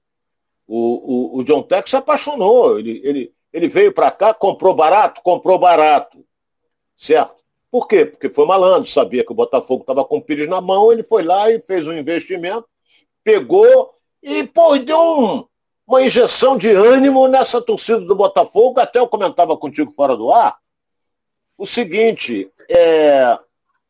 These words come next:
hoje em dia você anda na rua, você vê muita gente com a camisa do Botafogo que você não via. Aí me gozaram, pô, muita gente tá com aquela camisa cheirando a naftalina e tal. Não importa, não importa, mas tirou do armário e vestiu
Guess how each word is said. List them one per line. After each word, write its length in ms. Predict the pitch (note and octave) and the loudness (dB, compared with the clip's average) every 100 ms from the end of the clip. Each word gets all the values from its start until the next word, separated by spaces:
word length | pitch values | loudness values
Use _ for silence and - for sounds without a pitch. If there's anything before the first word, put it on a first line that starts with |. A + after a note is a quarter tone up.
| _ | _
hoje 420 | - B3 C4 E3+ F#3+ | 0 4 4 2 -6
em 80 | |
dia 320 | C3 D3 A#3+ A3 | -6 -8 -2 0
você 320 | F#3+ F#3 F#3+ | 0 -2 -4
anda 240 | A3 F#3+ | -2 -2
na 100 | D#3 | -2
rua, 480 | A#2+ F3 A#3+ A3+ - _ _ _ _ _ _ - | -4 -4 0 0 0 _ _ _ _ _ _ -6
você 260 | G3 - | -4 -2
vê 220 | F#3 G3 A3+ | -2 0 0
muita 540 | F#3 A#3 D4+ - G3 | 0 0 0 0 -2
gente 340 | - G#3+ A#3+ | 0 -2 0
com 80 | - | 0
a 60 | A3+ | 0
camisa 360 | G3+ D#3+ G3 | 0 -2 -6
do 100 | G#3 | -6
Botafogo 460 | G3 G3+ D#3+ - A3+ | -4 -2 -2 0 -2
que 80 | A3+ | 2
você 280 | B3 A3+ A#3+ | 0 2 0
não 260 | B3 C#4 | 2 0
via. 480 | D3 E3 A#3+ D3+ F2 _ _ _ _ _ _ | -2 -4 0 0 -2 _ _ _ _ _ _
Aí 160 | - D#3+ | -4 0
me 100 | G#3+ | 2
gozaram, 540 | A3+ B3+ G3 A3 F3+ | 2 2 4 4 2
pô, 220 | - A#3+ A3 | 2 2 2
muita 280 | A3+ A3 | 2 0
gente 220 | A3+ G3+ G#3 | -2 -4 -4
tá 80 | |
com 60 | G3 | -6
aquela 200 | G3 F#3+ | -2 -4
camisa 340 | E3+ D3+ F#3+ | -4 -4 -2
cheirando 380 | F#3+ F3 F3+ F3 | -2 0 -2 0
a 60 | D#3+ | 0
naftalina 920 | E3 - C#3 A#2 D3 G3+ F#3+ C3 F#2 _ _ _ | -2 -2 -4 -2 0 0 0 -4 -8 _ _ _
e 80 | A2+ | -8
tal. 400 | - F3+ D#3 _ | 0 0 0 _
Não 120 | - C4 | -2 -2
importa, 680 | - F#3+ A#3+ - - G2 - _ _ _ _ _ _ | 0 0 0 -2 -8 -10 -10 _ _ _ _ _ _
não 140 | A#3 | -4
importa, 500 | C4+ - A#3+ A3 - | -4 0 0 0 -6
mas 160 | F3 F#3+ | -6 -4
tirou 420 | A3 G3+ G#3 E3+ | -2 2 4 4
do 120 | A#3 | 2
armário 460 | F#3+ C#3 F#3+ B3 B3 | 0 0 0 0 -2
e 20 | |
vestiu 720 | G3 G3+ - - A3+ C4 A#3+ | -6 -8 -10 -6 -4 -4 -6